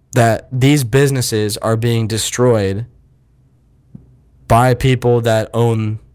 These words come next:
these, like, it's the same people that are destroying their own community. It didn't make sense to my mind. So I, that's when we heard the stu-, like, the story of potentially outside agitators coming in and whatever. So Friday, Friday I decided to take a break, just, you know,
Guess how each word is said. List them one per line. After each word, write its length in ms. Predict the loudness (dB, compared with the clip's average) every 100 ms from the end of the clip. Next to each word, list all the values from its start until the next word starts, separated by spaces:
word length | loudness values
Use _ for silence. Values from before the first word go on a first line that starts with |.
| _ _ -2
these, 320 | -2 -2 -2
like, 240 | -2 0
it's 140 | -2 -2
the 60 |
same 300 | -2 0 0
people 360 | 0 -2 0 -2
that 120 | -2
are 160 | -4 -4
destroying 460 | -6 -2 0 0
their 100 | 0
own 140 | -2 -4
community. 420 | -2 -2 -2 -4
It 80 | -2
didn't 220 | 0 0
make 160 | -2
sense 260 | -2 -2 -2
to 80 | -2
my 140 | -2
mind. 280 | -2 -2 -4
So 140 | -2
I, 200 | 0 0 -4 -12 _ _ _ _ _ _ _ _ _ _ _ _ -10 0
that's 240 | 0 2
when 160 | 0 2
we 100 | 2
heard 260 | 2 0
the 100 | 0
stu-, 320 | -4 -2 -2 0
like, 200 | -2 -2
the 80 |
story 340 | -4 0 0 0
of 100 | -2
potentially 520 | -2 -2 0 -2 -2
outside 420 | -2 -2 -2 -2
agitators 640 | -2 -2 -2 -4 -4 -4 -4
coming 280 | -2 -2
in 340 | -2 -2 -4 -8 _ _ _ _ _ -20 _ -2
and 120 | 0
whatever. 300 | 0 -2 -2
So 140 | -2 -2
Friday, 520 | 2 2 2 -2 -6 -14 _ _ _ _ _
Friday 340 | 0 2 4 2
I 60 |
decided 240 | 0 0 -2
to 80 |
take 200 | 0 -2
a 60 | -2
break, 280 | -2 -2 -2
just, 220 | -4 -2
you 60 | -2
know, 240 | -2 -4